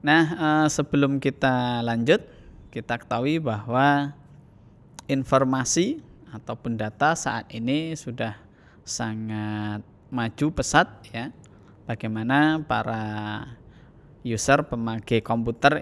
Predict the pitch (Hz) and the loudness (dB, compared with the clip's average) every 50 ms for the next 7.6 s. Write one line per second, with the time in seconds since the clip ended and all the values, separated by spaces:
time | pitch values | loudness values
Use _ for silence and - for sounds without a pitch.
0 | - 135 127 - 143 143 - - 120 123 117 113 107 - - 117 110 - - 120 | -4 -6 -4 -4 -4 -4 -4 -4 -2 -2 0 -2 -2 -2 -4 -4 -4 -4 -6 -6
1 | - 117 110 - - 135 135 127 123 120 113 110 110 113 113 113 110 110 110 107 | -4 -4 -2 2 2 2 2 2 -2 -4 -4 -4 -4 -2 -2 -2 -2 -4 -4 -8
2 | - - - - - - - 156 190 - - - - - - - - - - 113 | -10 -14 -18 -18 -6 2 4 4 4 4 2 -8 -8 -8 -8 -10 -12 -10 -10 -8
3 | - - - - - - - - - - - - 151 165 165 139 - 107 107 110 | -8 -8 -10 -14 -14 -12 -14 -14 -12 -12 -6 -2 -2 -2 -2 -2 -6 -6 -6 -4
4 | - - 143 147 127 113 123 151 - - - - - - - - - - - - | -2 -2 0 0 -2 -4 -6 -8 -10 -14 -20 -20 -20 -20 -20 -20 -20 -20 -16 -8
5 | - 123 143 139 - 123 117 117 117 113 - 123 127 135 - - 135 127 127 127 | -2 -2 0 0 0 -2 -2 -2 -2 0 0 2 0 2 2 4 4 4 4 2
6 | 123 - 123 113 104 - - 131 - - - - 127 127 127 - - - - - | 0 -4 -6 -8 -8 -6 -6 -6 -6 -4 0 2 2 2 2 0 -2 -8 -12 -14
7 | - - - 123 120 - - 175 180 185 196 | -10 -6 -4 -4 -4 0 2 0 2 0 -2